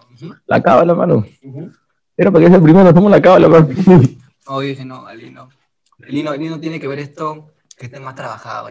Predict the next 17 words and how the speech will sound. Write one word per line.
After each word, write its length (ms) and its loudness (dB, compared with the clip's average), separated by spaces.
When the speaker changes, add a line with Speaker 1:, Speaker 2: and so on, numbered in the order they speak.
Speaker 2:
Lino 240 4
tiene 200 4
que 80 4
ver 240 6
estadísticas, 680 4
decía. 380 4
Speaker 1:
<laughs> 80 -6
Ya, 220 2
pues, 180 2
este, 320 -2
el 320 -6
primero 260 -2
en 60 0
sí 100 -4
fue 140 -4
mi 100 -2
papá. 440 -8